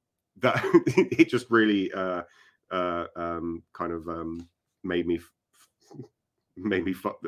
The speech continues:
made me laugh, basically. So I thought, like, if I can put this in, like, in subchapters, um, to kind of expand the world of Birthday Treat. So it kind of, like, without having to go into too much depth of, uh, the narrative, 'cause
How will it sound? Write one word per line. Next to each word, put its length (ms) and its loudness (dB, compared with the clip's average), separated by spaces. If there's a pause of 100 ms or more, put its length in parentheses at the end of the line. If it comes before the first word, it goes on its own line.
(100)
made 240 0
me 80 2
laugh, 320 2
basically. 400 -6 (260)
So 160 8
I 60 10
thought, 160 4
like, 160 4
if 80 -2
I 100 4
can 160 0
put 180 -4
this 200 -2
in, 260 0
like, 160 -6
in 120 -6
subchapters, 840 -6 (380)
um, 580 0 (320)
to 140 -6
kind 320 4
of 280 2 (320)
expand 1000 2
the 60 -4
world 560 -2
of 160 -8
Birthday 400 -6
Treat. 400 -10
So 120 -6
it 140 -6
kind 220 2
of, 100 -4
like, 260 0 (300)
without 380 2
having 280 0
to 80 -14
go 220 0
into 640 -4
too 240 -6
much 320 -10
depth 320 -8
of, 360 -8 (220)
uh, 400 -8
the 100 -6
narrative, 480 -4
'cause 240 -6